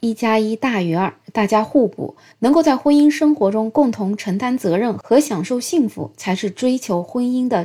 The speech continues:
真谛。然而现实生活中并不是这样的，像这样子因为榴莲引发的事情还有千千万万，很多很多，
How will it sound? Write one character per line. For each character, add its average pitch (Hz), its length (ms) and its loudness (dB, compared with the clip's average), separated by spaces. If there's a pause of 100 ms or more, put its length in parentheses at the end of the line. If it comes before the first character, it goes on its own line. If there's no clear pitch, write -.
真 277 300 -2
谛。 269 220 -4 (340)
然 196 160 0
而 208 180 2
现 226 280 -2
实 190 160 -6
生 262 240 -4
活 165 180 -2
中 196 300 -4
并 247 200 -2
不 180 160 -4
是 214 160 -6
这 202 120 0
样 170 180 -2
的， 160 160 -8 (300)
像 208 240 0
这 240 80 -2
样 196 160 0
子 - 240 -8
因 247 160 -2
为 226 100 0
榴 202 240 2
莲 233 300 -2
引 208 120 -2
发 190 160 -8
的 185 120 -6
事 196 180 -2
情 - 240 -10 (220)
还 196 160 0
有 190 160 0
千 226 280 -4
千 226 220 -2
万 233 180 0
万， 196 240 0
很 170 220 -4
多 220 140 0
很 208 180 -2
多， 185 220 -4